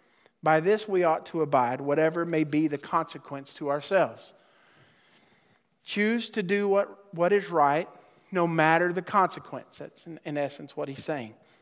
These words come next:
Is that what they are doing? Absolutely not. They're saying, "We want the easiest route to get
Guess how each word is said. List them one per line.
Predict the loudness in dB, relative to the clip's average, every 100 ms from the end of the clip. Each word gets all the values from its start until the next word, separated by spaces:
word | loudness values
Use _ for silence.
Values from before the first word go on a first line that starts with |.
| _
Is | -8 6
that | 6 6
what | 0 2
they | 2
are | 2
doing? | -2 -8 -8 -12 _ _ _ _ _ _ _ _ _ _
Absolutely | -6 -6 -8 -12 -12 -12 -14
not. | -14 -16 -18 _ _ _ _ _ _ _ _ _
They're | -8 -6
saying, | -4 -6 -4
"We | -2 0
want | 0 -2
the | -4 -8 -4
easiest | -4 -6 -6 -6 -8 -10
route | -2 0 0 -4 -18 -20 _ _ _
to | -14
get | -8 -8 -8